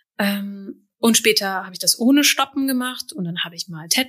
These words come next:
Talks, äh, mir angehört oder Vorträge, die ich spannend fand, habe die mitgezeichnet. Und auf einem runden Geburtstag von Freunden, wobei das jetzt vor kurzem,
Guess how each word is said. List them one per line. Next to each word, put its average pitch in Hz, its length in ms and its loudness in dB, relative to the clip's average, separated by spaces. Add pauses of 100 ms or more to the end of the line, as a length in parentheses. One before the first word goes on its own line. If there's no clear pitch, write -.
Talks, - 680 0
äh, 208 240 -4
mir 208 200 -2
angehört 208 640 -8
oder 202 180 -14
Vorträge, 226 480 -2
die 208 80 -2
ich 202 80 -2
spannend 196 340 -4
fand, 214 120 -12
habe 190 140 -12
die 196 80 -6
mitgezeichnet. 185 840 -6 (640)
Und 202 480 0 (260)
auf 208 280 2
einem 202 180 -2
runden 208 340 -6
Geburtstag 247 760 0
von 262 160 -4
Freunden, 247 300 -2
wobei 170 180 -2
das 170 140 -2
jetzt - 160 -4
vor 190 120 -12
kurzem, 214 460 -2